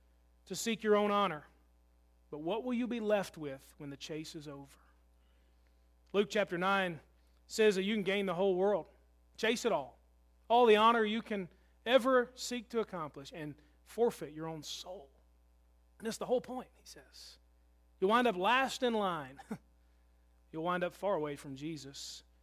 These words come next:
You'll experience more frustration and emptiness. Why? Because whatever you achieve, whatever honor you receive, won't last.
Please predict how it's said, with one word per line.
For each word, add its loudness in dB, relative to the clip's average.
You'll 4
experience 2
more 6
frustration 0
and -2
emptiness. -2
Why? 2
Because -2
whatever 0
you -2
achieve, -6
whatever 4
honor 6
you 0
receive, -2
won't -10
last. -14